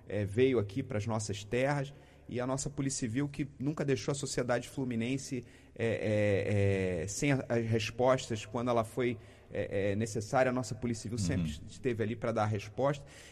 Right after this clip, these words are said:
Speaker 1: E os peritos, eh, de maneira muito profissional, muito técnica, muito próximo dos investigadores, da equipe comandada pelo delegado, a gente foi comparando as narrativas, nós fomos verificando tudo isso, e essa situação foi se desmontando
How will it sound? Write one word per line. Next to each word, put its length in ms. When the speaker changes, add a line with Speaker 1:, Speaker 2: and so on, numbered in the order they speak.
Speaker 1:
E 80
os 120
peritos, 560
eh, 280
de 120
maneira 260
muito 220
profissional, 440
muito 260
técnica, 640
muito 360
próximo 360
dos 120
investigadores, 880
da 80
equipe 220
comandada 380
pelo 180
delegado, 540
a 60
gente 160
foi 120
comparando 720
as 100
narrativas, 760
nós 160
fomos 300
verificando 640
tudo 240
isso, 240
e 60
essa 220
situação 420
foi 300
se 160
desmontando 1120